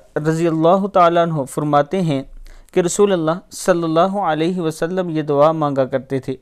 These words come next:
"अल्लाहुम्मा इन्नी अऊज़ु बिका मिनल फ़क्रि वल किल्लति वज़िल्लति व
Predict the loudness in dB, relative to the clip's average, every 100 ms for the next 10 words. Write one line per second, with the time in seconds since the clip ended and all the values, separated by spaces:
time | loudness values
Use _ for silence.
0 | _ -2 0 2 2 2 0 -6 -8 -8
1 | -6 -4 -4 -4 -6 -4 -4 -4 -4 -10
2 | 0 4 4 2 -4 -4 -4 -4 -4 0
3 | 0 0 _ -6 -4 -2 -2 -2 -8 -12
4 | 0 0 0 -6 -6 _ _ _ _ _
5 | 2 4 4 2 0 -2 0 2 2 2
6 | -2 -8 -14 _ _ _ _ -10 0 2
7 | 2 -2 -2 0 2 4 2 2 -6 -8
8 | _ _ 2